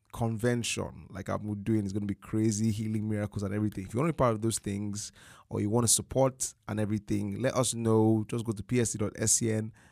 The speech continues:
and let us know how you wanna support. Want to do financially, that's fine, in dollars, euros, pounds, and the rest. Glory to God. <laughs> We'll be there to receive it. <laughs> Praise God. Anyway, so when it comes to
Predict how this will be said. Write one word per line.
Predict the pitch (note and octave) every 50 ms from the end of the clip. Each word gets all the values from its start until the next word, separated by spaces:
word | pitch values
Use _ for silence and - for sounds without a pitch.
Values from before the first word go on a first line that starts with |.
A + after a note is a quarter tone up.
| _ _ _ _ -
and | A2+
let | A#2+ A2+
us | A2+ A#2 A#2
know | A2+ G#2+
how | A2
you | G#2+ G#2+ G2
wanna | G#2 G#2+ G2+ G2+
support. | - - G2+ - - A#2+ A#2+ A#2+ B2 B2 - - - - - - _ _ _ _ _ _ _ _ -
Want | A2 G#2+ G#2+ G#2+
to | A2+
do | -
financially, | - A2 G2+ G#2+ A2 A2+ G#2 - A#2
that's | G#2+ G#2+ G2+ -
fine, | - - - A2+ A2+ A2+ A#2 A#2 A2
in | G#2 G2+ G2+
dollars, | - G#2+ G#2+ A2 A#2 A2 G#2 G#2+
euros, | A2 A2 A2 A2 G#2 -
pounds, | - A#2 A2 G#2+ A2 A#2 A#2 A2 - -
and | - A2+ A2+ A#2 A2+ G#2
the | G#2
rest. | G2 G#2 A2+ A#2 A2+ A2 - - - _
Glory | - A2 A2 A2+ A2 G#2+
to | G2 F2+
God. | F2+ F2+ F#2 - A2 A2+ A#2 A#2 A#2+ B2 A2 A#2 A#2+ B2+ - - - - A#2+ - -
<laughs> | - - - - - - -
We'll | C#3 D3 C#3
be | B2 B2+
there | A#2 C3 C3 B2+
to | - A#2+
receive | A2+ A2 - - - D3 D#3 D#3 D3+
it. | F3+ F3 - -
<laughs> | - - -
Praise | - C3 C#3 B2+ A2+
God. | A2+ B2+ A#2+ G#2 F#2 - - - - - - - -
Anyway, | E3+ F#3 E3+ C#3 A2+ - - - - _ - - - - -
so | - - E3+ D#3 C3 A2+ - - _ _ _ _ _ _ _
when | - B2 C#3 F3+ G3+ F#3
it | C#3+ -
comes | - D3 C#3 C3 C3+ B2+ - -
to | - A2+ G#2+ G2+ G2